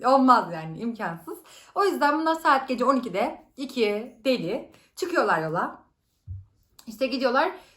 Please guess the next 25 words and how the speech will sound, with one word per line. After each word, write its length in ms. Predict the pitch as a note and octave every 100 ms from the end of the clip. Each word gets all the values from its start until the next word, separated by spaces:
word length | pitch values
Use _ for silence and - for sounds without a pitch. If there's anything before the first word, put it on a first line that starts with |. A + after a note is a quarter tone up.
| _
Tam 200 | - G#4
evden 320 | G4 E4 C#4 C4
çıktıkları 520 | - - - E4 E4+
sıra 480 | - C#4 E4+ - - _ -
orada 300 | G4+ D#4 D#4+
çöp 220 | F#4 F#4
toplayan 380 | E4+ D4+ E4+ F4
bir 80 |
tane 180 | E4 F#4
teyze 340 | F4+ D4 G#3+ F3
var. 160 | D#3 - - - -
Teyze 260 | D4+ F4
ih-, 260 | F4 B3+ -
Efsane 440 | C4 C4 D#4 D#4+ E4
diyor 180 | G#4
ki, 320 | - F#3+ D#3 D#3+ _ _
"Çıkmaman 560 | D#4+ C4+ A#3+ G3 F3 E3+
lazım 360 | D#3+ D#3 D#3
senin 360 | D#3 D#3 D#3 D3+
bu 80 | D3+
gece." 200 | D3+ -
gibi. 160 | C4+
Yani 220 | C#4 C#4+
böyle 200 | F4 F4
hani 180 | E4+ D#4+